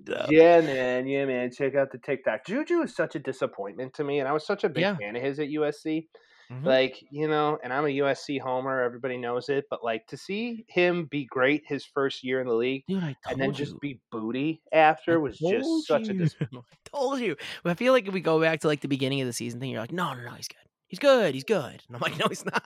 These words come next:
Speaker 2: He's been injured all year, so it's
Speaker 1: Yeah, I
Speaker 2: difficult
Speaker 1: know.
Speaker 2: to
Speaker 1: It's
Speaker 2: see if
Speaker 1: just,
Speaker 2: he's good or
Speaker 1: I
Speaker 2: bad.
Speaker 1: don't, I don't <laughs> think he's very good.
Speaker 2: Nah,
Speaker 1: And
Speaker 2: he's
Speaker 1: even if
Speaker 2: not.
Speaker 1: he is, I don't, I don't know if the bark's worth the bite, you know?
Speaker 2: Yeah, that's fair. Well, let's move on to, uh,
Speaker 1: Yeah.
Speaker 2: the most underwhelming game of the,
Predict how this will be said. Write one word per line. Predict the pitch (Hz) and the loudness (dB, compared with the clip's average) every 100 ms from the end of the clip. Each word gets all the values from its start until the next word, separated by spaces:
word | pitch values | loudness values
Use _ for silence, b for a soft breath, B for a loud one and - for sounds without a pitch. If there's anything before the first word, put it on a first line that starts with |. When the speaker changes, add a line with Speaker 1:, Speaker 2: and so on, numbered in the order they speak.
| 311 | -4
Speaker 2:
He's | 254 | 2
been | 254 254 | 4 6
injured | 240 185 175 | 4 4 6
all | 160 | 6
year, | 156 175 98 | 4 0 -2
so | - - 143 | -6 4 4
it's | 143 | 6
Speaker 1:
Yeah, | 196 175 | 6 6
I | 208 | 4
Speaker 2:
difficult | 226 165 | 2 2
Speaker 1:
know. | |
Speaker 2:
to | 139 | 0
Speaker 1:
It's | |
Speaker 2:
see | - | -2
if | 170 | -2
Speaker 1:
just, | 120 | -4
Speaker 2:
he's | 107 | -6
good | 107 | -8
or | 90 - | -6 -6
Speaker 1:
I | |
Speaker 2:
bad. | |
Speaker 1:
don't, | 226 240 220 _ _ 190 | -4 -4 -6 _ _ -14
I | 170 | -10
don't | 220 - | -8 -10
<laughs> | |
think | - - - | -14 -12 -10
he's | 143 165 - | -10 -10 -12
very | - 143 - - - | -12 -16 -16 -18 -12
good. | 131 _ _ - B | -14 _ _ -12 B
Speaker 2:
Nah, | 156 156 | 4 6
Speaker 1:
And | 185 | 6
Speaker 2:
he's | |
Speaker 1:
even | 214 | 6
if | 190 | 6
Speaker 2:
not. | |
Speaker 1:
he | 165 170 | 6 0
is, | 170 | 2
I | 160 | 2
don't, | 156 - _ _ - | 0 -6 _ _ -2
I | 175 | 0
don't | 208 | 2
know | |
if | 202 | 0
the | 156 | 0
bark's | 135 151 147 | -2 -2 -2
worth | 139 | -6
the | 117 | -4
bite, | 120 120 | -4 -4
you | 80 | -4
know? | 110 117 123 _ _ - | -8 -8 -12 _ _ -8
Speaker 2:
Yeah, | 160 175 175 - - | -2 0 -2 -6 -2
that's | 156 - | -2 0
fair. | 135 131 - b b b - | 0 0 -2 b b b 0
Well, | 202 185 - _ b b | 2 2 -4 _ b b
let's | 220 - | 4 4
move | 175 165 156 | 2 0 2
on | 156 147 135 | 2 2 -2
to, | - 143 139 131 | -4 -2 2 6
uh, | 123 120 | 6 6
Speaker 1:
Yeah. | 120 | 2
Speaker 2:
the | 123 | -2
most | 123 120 - | 0 0 -2
underwhelming | 147 143 135 127 123 123 | -2 2 2 4 2 0
game | 117 117 113 | -4 -4 -4
of | |
the, | 113 113 | -4 -4